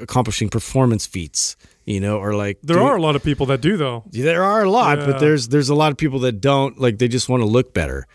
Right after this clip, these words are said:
Speaker 2: Yeah.
Speaker 1: Is what I'm saying. So, you know, on that end of it, that's kind of, like, where my spectrum, like, uh, that's,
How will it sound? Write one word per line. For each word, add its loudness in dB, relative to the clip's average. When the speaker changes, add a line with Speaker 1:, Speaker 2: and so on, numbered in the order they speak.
Speaker 2:
Yeah. 0
Speaker 1:
Is 0
what 0
I'm 2
saying. -6
So, 2
you -2
know, 0
on -4
that 2
end 2
of -2
it, 2
that's 0
kind 0
of, -4
like, 0
where 0
my 0
spectrum, 0
like, -8
uh, -12
that's, -10